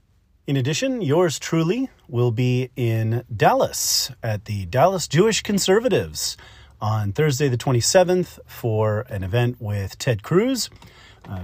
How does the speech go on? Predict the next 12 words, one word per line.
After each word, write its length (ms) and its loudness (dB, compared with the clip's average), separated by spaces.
be 80 -6
interesting 460 -2
there. 180 2
I'll 100 4
be 120 -8
bringing 340 -4
you, 400 -4
uh, 380 -8
maybe 260 -2
some 180 0
audio 600 4
and, 640 -6